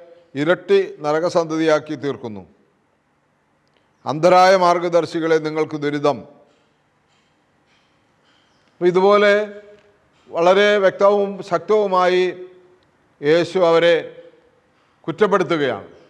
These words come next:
വെറും കുറ്റമല്ല, ദുരിതമെന്നാ പറയുന്നത്. ന്യായവിധിക്ക് കണക്ക് കൊടുക്കേണ്ട വരുമെന്നാ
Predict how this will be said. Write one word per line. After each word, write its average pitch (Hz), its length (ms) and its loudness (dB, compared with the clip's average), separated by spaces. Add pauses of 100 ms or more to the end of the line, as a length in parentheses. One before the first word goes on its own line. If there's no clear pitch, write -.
(680)
വെറും 180 220 2
കുറ്റമല്ല, 208 380 2 (140)
ദുരിതമെന്നാ 196 600 -2
പറയുന്നത്. 113 400 -8 (1700)
ന്യായവിധിക്ക് 196 640 0 (1400)
കണക്ക് 160 300 0
കൊടുക്കേണ്ട 180 440 4
വരുമെന്നാ 143 360 -2